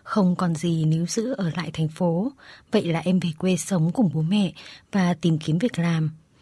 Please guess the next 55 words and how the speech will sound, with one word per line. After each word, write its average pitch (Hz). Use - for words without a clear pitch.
Mọi 190
người 165
trong 180
gia 185
đình 180
không 196
ai 196
biết 269
chuyện -
tình 151
yêu 196
của -
em 175
trước 262
đó. 170
Thấy 170
em 185
chưa 185
có 156
người 185
yêu, 196
bố 185
mẹ 185
rồi 170
anh 190
chị -
em 214
họ 190
hàng 175
tìm 175
cách 233
giới 180
thiệu, 220
gán 165
ghép 240
em 180
với 165
nhiều 190
chàng 151
trai 175
khác. 233
Nhưng 196
suốt 240
hai 196
năm 180
sau 180
đó, 165
em 202
không 190
làm 175
quen 190
với 175
một 196
ai 185
khác. 247